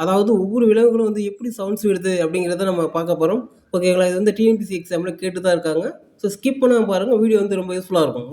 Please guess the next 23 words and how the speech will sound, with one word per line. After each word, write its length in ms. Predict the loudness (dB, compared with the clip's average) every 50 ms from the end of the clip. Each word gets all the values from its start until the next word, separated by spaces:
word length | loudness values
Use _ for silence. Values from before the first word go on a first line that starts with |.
| -2 -2
ஓகே, 220 | -2 -4 -8 -14 -14 -16 _ _ _ _ _ _ _ -20 -20 _ _ _ _ _ _ _ _ _ -4 0
சிங்கம் 300 | 2 2 4 4 4 4 4
வந்து 180 | 4 4 2 2
எப்படி 180 | 0 -2 -6 -4
சவுண்ட் 200 | -4 -6 -6 -6
விடுறா? 140 | -6 -4 -6 -6 -4 -2
சிங்கம் 360 | -2 0 0 2 2 4 2 2
வந்து 160 | 2 0 -2 -2
முழங்கும், 440 | -2 -2 -2 -2 -4 -6 -6 -6 -6 -6 -6 -4
இல்லைன்னா 200 | -2 0 0 0 0 0
கர்ஜிக்கும். 540 | 0 0 -2 -6 -8 -8 -8 -8 -8 -8 -10 -14 -20 _ _ _ _ _ _ _ _ -2 -2
ஓகேவா? 320 | 0 0 2 2 2 0 -2 -4 -8 -16 -20 _ _ _ _ _ -2
அடுத்தது 340 | -2 0 2 2 2 2 2 0 -2 -4 -8 -18 _ _ _ _ 0 0
நரி 240 | 2 2 2 2 0 -2 -4 -8 -16 _ _ -4 0 2
ஊளையிடும், 420 | 2 2 2 2 0 0 -2 -2 -4 -12 -18 _ _ _ _ _ _ _ _ 2 2 4
எருது 260 | 4 2 2 0 2 2 2 0
எக்காளமிடும், 520 | 0 0 2 2 2 0 -2 -4 -6 -8 -12 -16 -20 _ _ _ _ -4 0 0
யானை 280 | 2 4 4 4 2 2 -2 -4
பிளிரும், 360 | -4 0 0 0 0 -2 -4 -8 -12 -20 _ _ _ _ _ _ _ _ _ _ _ -2
பசு 260 | 0 0 2 2 2 2 2 0 -4 -10 -6 -4
கதறும், 400 | 0 2 4 4 4 2 0 -2 -4 -10 -18 _ _ _ _ _ _ _ _ _ -2
நாய் 340 | 0 2 2 2 2 0 -2
குரைக்கும் 420 | 0 0 0 0 0 -2 -4 -4